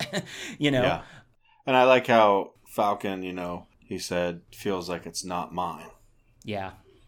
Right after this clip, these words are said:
Speaker 2: And Cap says,
Speaker 1: And he's
Speaker 2: "Well, it is."
Speaker 1: Yep. Uh, he said, "It feels like it belongs to somebody else," and Cap
Speaker 2: Oh,
Speaker 1: said,
Speaker 2: that's right.
Speaker 1: he said, "It isn't." Well, I only know the exact words <laughs> because I just saw it for the third
Speaker 2: Right,
Speaker 1: time. But,
Speaker 2: that's true.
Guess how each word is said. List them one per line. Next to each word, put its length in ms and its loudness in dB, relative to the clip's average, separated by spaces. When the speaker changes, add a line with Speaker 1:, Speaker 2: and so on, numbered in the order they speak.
Speaker 2:
And 140 -12
Cap 200 -10
says, 120 -10
Speaker 1:
And 80 -6
he's 100 -4
Speaker 2:
"Well, 160 -8
it 100 -16
is." 340 -18
Speaker 1:
Yep. 260 -12
Uh, 80 -6
he 180 -6
said, 320 0
"It 60 -2
feels 260 -2
like 140 0
it 80 -8
belongs 300 -6
to 80 -12
somebody 340 -6
else," 260 -4
and 100 -12
Cap 280 -10
Speaker 2:
Oh, 200 4
Speaker 1:
said, 80 -2
Speaker 2:
that's 120 -10
right. 140 -10
Speaker 1:
he 100 -6
said, 200 -2
"It 120 -4
isn't." 380 -2
Well, 100 0
I 140 4
only 200 -2
know 140 -2
the 140 -6
exact 340 -6
words 180 -4
<laughs> 0 -
because 220 -2
I 100 -2
just 220 2
saw 180 4
it 80 0
for 120 2
the 120 -4
third 380 -2
Speaker 2:
Right, 240 2
Speaker 1:
time. 120 -10
But, 120 -2
Speaker 2:
that's 140 -6
true. 180 -6